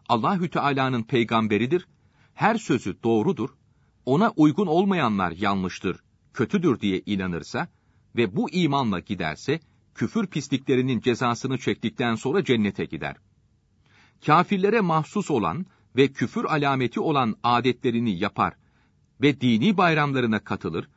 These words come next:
kafirlerin mukaddes bildikleri günlerinde ve gecelerinde onların yaptıklarını yaparsa veya bir günahı hafif görerek, önem vermeyerek işlerse, muhakkak cehenneme gider.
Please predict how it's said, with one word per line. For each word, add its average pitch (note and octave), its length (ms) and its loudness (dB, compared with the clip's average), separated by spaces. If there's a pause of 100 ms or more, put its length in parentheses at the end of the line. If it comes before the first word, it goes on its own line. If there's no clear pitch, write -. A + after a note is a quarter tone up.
(360)
kafirlerin D#3 600 2
mukaddes C#3 600 0
bildikleri C#3 540 0
günlerinde B2 580 0
ve C#3+ 60 0
gecelerinde G#2+ 720 0 (360)
onların D#3 400 2
yaptıklarını B2 680 0
yaparsa C3 680 -4 (600)
veya C#3+ 380 4
bir G#3 140 2
günahı D3+ 480 -2
hafif C#3 420 -4
görerek, F#2+ 460 0 (320)
önem D3 360 2
vermeyerek D3 560 0
işlerse, A#2 640 -2 (300)
muhakkak E3 600 0
cehenneme B2 580 0
gider. D2+ 420 -8